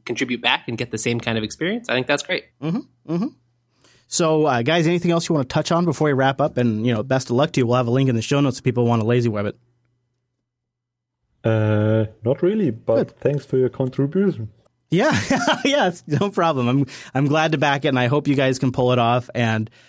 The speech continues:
Speaker 2: uh, if I, if, if anything, if anything, I would love to hear an update from you folks down the road, 'cause you're always welcome to join us in the Mumble Room and let us know how it's going,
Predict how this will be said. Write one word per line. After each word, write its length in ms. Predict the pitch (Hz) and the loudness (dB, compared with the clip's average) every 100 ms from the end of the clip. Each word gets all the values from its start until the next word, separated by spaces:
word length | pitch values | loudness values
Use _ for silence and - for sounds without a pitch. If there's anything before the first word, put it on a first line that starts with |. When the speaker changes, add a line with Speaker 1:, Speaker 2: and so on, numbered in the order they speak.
| _ _ | _ _
Speaker 2:
uh, 360 | 123 120 117 113 | 0 2 2 0
if 140 | 135 | 0
I, 100 | 165 | 0
if, 340 | 170 175 131 - | 2 0 -2 -2
if 160 | 147 | 0
anything, 380 | 170 196 196 185 | 0 0 -2 -2
if 180 | - - - | -2 -4 -2
anything, 480 | 226 320 165 113 - | 0 0 0 -4 -2
I 100 | 147 | 0
would 140 | 156 | 2
love 240 | 147 165 180 | 2 2 2
to 80 | 165 | 0
hear 120 | 160 | 0
an 80 | 139 | 0
update 340 | 147 - 147 | -2 0 -2
from 180 | 143 147 | 0 0
you 80 | 143 | 0
folks 280 | 143 139 - | 0 -4 -2
down 180 | 123 | 0
the 80 | 113 | 0
road, 240 | 110 165 185 | 0 0 0
'cause 140 | 120 | 0
you're 100 | 107 | 0
always 300 | - 151 165 | 0 0 0
welcome 300 | 151 147 147 | 0 0 0
to 40 | 127 | 0
join 180 | 131 | 0
us 100 | 127 131 | -2 0
in 40 | |
the 40 | |
Mumble 260 | 117 120 117 | 0 2 2
Room 200 | 120 117 - - - | 2 0 -6 -20 -8
and 100 | 110 113 | -2 0
let 120 | 151 | 0
us 120 | 160 | 0
know 100 | 160 | 0
how 160 | 147 139 | 2 0
it's 100 | - | 0
going, 360 | 135 127 127 | 0 0 -2